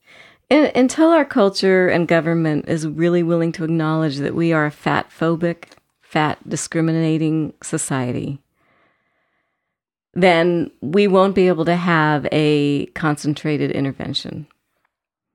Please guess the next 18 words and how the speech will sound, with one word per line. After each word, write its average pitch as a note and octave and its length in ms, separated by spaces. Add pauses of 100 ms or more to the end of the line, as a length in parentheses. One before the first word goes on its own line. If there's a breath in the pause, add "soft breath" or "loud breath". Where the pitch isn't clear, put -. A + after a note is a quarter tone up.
(720)
And F#3+ 400
it - 360
will G3+ 140
have G#3 220
to G3+ 80
be G3 120
a F#3 80
grassroots F#3 640
movement, F3 640 (420)
which F3+ 260
is F#3 200
tough B3+ 480
when E3 720
a D#3+ 100
lot E3+ 480
of D#3+ 200
the E3+ 120
money E3+ 720